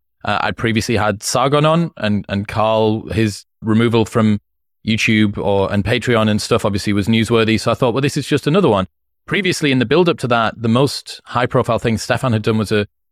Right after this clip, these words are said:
a live debate with Rationality Rules, a guy called Stephen Woodford, who is a big philosophy guy. I'd watched a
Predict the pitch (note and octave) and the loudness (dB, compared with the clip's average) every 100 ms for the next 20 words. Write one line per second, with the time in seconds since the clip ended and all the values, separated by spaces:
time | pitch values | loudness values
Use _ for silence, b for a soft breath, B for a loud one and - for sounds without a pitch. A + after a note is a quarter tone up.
0 | - G2+ A2 B2+ C3 A#2 A2+ G2+ A2 A2 | -4 2 2 2 0 0 0 0 0 0
1 | - A2+ G#2+ G#2 A2 C3 B2+ G#2+ G#2 A2+ | 0 0 2 2 4 4 2 0 -2 -2
2 | F#2+ - A2+ G2+ A2 C3+ - B2 A2+ - | -6 -2 0 2 2 0 0 0 -2 -10
3 | - A2 G2+ F#2+ F#2+ A2 G2+ G2+ A2 - | -8 -2 -2 -2 -4 -4 -4 -2 -2 -2
4 | A#2+ A#2 A2+ A2+ A2 _ - D3+ E3 C#3+ | -2 0 2 0 -2 _ -4 0 0 0
5 | - | -2